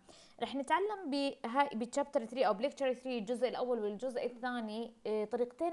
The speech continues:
أساسيتين اللي هي الفورميشن والانفورميليشن.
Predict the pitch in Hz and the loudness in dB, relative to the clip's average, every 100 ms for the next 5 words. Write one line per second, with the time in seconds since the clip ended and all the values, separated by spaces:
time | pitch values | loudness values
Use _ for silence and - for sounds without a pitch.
0 | - 226 226 214 233 208 202 220 190 180 | -2 -2 -4 -2 -2 -2 -2 -2 -2 -2
1 | 185 233 226 233 226 254 247 247 247 - | -2 -4 -4 -4 -2 -4 -4 -8 -8 -16
2 | - - 240 247 240 240 220 202 240 196 | -20 2 4 4 2 0 -2 2 4 4
3 | 175 170 165 - 165 | 2 2 2 -2 -10